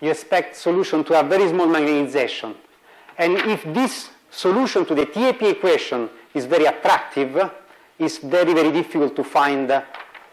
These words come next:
solution to the T A P equation, uh, in this regime. Indeed, up to now, essentially, we are able to find solution only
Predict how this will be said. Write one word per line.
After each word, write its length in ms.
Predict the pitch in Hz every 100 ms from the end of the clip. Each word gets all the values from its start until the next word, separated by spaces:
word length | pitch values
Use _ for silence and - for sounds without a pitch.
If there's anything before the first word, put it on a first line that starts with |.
| -
solution 480 | - - 175 185 160
to 80 | 151
the 100 | 143
T 260 | 143 160 165
A 40 |
P 160 | - 147
equation, 680 | 139 151 156 - 156 156 151
uh, 120 | 143 - - _ - 151 156
in 180 | 160 160
this 180 | 160 139
regime. 480 | 139 120 117 107 - -
Indeed, 400 | 180 196 233 - - -
up 240 | 196 -
to 120 | 208
now, 240 | 196 190 170
essentially, 600 | 165 180 170 151 143 - - _ _ - _
we 140 | 147 160
are 60 |
able 240 | 185 175 170
to 120 | 170
find 300 | - 180 180
solution 640 | - 180 185 - 175 175 - - - 185
only 560 | 190 196 190 196 202